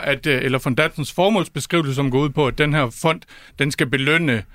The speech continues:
hvad skal man sige, øh, sårede, øh, veteraner, sårede soldater, og i det hele taget de her specialstyrker, og knytte dem tættere sammen. Øhm, og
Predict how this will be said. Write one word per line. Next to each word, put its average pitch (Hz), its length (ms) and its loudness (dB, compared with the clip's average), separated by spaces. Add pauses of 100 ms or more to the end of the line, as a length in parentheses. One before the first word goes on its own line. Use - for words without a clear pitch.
(340)
hvad 151 140 2
skal 143 160 -2
man 127 120 2
sige, 147 340 2
øh, 123 80 2
sårede, 151 580 2
øh, 117 540 0
veteraner, 143 460 0
sårede 151 320 0
soldater, 143 480 0
og 127 80 2
i - 20 2
det 127 120 0
hele 147 140 0
taget 139 180 -2
de 147 60 2
her 143 60 4
specialstyrker, 147 800 0
og 135 120 -4
knytte 139 260 -2
dem 127 80 0
tættere 143 280 0
sammen. 127 360 0 (720)
Øhm, 143 520 2
og 151 120 2